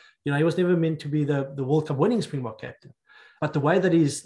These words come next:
that he's stayed grounded, the way that he's been able to, to impact other people and, and just do good outside of rugby and play fantastic rugby, I, I thought, in this, you know, in, in the autumn series as well.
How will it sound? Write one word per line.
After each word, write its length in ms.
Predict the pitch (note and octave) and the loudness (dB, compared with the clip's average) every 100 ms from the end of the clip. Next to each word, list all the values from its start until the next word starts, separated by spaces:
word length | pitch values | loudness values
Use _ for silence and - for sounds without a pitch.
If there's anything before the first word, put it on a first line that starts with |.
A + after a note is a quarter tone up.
| - | -8
that 140 | D3+ D3 | -4 -2
he's 180 | C#3 | -4
stayed 400 | - E3+ D#3+ D3+ | -2 0 0 0
grounded, 480 | - C#3 D#3 D3 D3 | -2 0 2 2 0
the 60 | C3+ | -2
way 180 | C3+ D#3 | -4 -2
that 160 | D#3 | -2
he's 220 | D3 C3+ | -2 -4
been 260 | - D3 C#3+ | -6 -6 -4
able 440 | D#3 D#3 D3 D3 - | -2 -2 0 -4 -6
to, 400 | - C#3+ C#3+ C3+ - _ _ _ | -2 2 2 0 -8 _ _ _
to 260 | - - F3+ | -8 -2 2
impact 680 | F3 - E3 - - - - | 2 2 -2 -4 -8 -20 -8
other 160 | E3 D#3+ | -2 -2
people 720 | D#3 F3 E3 D#3+ C#3+ C3+ C3+ | -2 -6 -4 -2 0 0 -2
and, 220 | D3 C3+ C#3+ | -4 -6 -6
and 140 | B2+ | -4
just 300 | D#3+ - _ | -4 -4 _
do 180 | D#3 D#3 | 0 2
good 420 | - E3 C#3 - _ _ _ _ | 2 2 2 -2 _ _ _ _
outside 460 | D#3+ F3 - D#3+ C#3 | 0 0 -2 -4 -4
of 160 | A#2+ | -4
rugby 540 | C#3 D3 B2 A#2+ B2+ D3 - - _ | -6 -6 -6 -10 -10 -16 -20 -20 _
and 320 | G#3 A3 G3 - | 0 2 0 -2
play 140 | G3 | -6
fantastic 560 | F3+ F3 G#3 G3+ F3 B2 | -4 -4 -4 -4 -4 -2
rugby, 300 | D#3+ D3 D3+ | 0 0 -2
I, 260 | C3+ C3+ | -2 -4
I 40 | B2+ | -6
thought, 320 | - C#3+ - | -6 -6 -4
in 80 | B2+ | -6
this, 360 | C3 - - | -6 -8 -10
you 140 | - C#3 | -8 -4
know, 280 | C3 B2+ B2+ | -2 -4 -4
in, 140 | C3+ C#3 | -8 -6
in 160 | C3+ | -6
the 80 | C3+ | -6
autumn 340 | C#3+ C#3 C#3 | -6 -6 -6
series 380 | B2 D3 C#3 B2+ | -6 -4 -2 -2
as 160 | A#2+ - | -6 -6
well. 300 | D3 B2+ | -6 -6